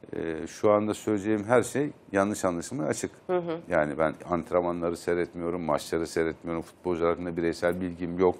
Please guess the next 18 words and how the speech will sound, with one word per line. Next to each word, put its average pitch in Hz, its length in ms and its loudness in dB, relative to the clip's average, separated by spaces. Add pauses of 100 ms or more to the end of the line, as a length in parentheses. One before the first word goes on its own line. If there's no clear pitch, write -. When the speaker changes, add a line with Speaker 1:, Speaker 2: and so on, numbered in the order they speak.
(580)
Speaker 1:
O 123 100 4
yüzden 120 240 2
söylediğim 120 480 2
şeyler 117 360 6 (880)
spekülasyona 113 1080 2
sebep 90 360 0
açabilir. 147 580 -2 (480)
Hani - 140 -14 (420)
sadece 160 360 4
şunu 160 220 -2
söyleyebilirim. 113 600 0 (180)
Fenerbahçe 135 500 2
o 107 60 2
kadar 120 280 4
büyük 120 220 -2
bir 113 40 -8
kulüp 156 400 -6
ki 117 120 -8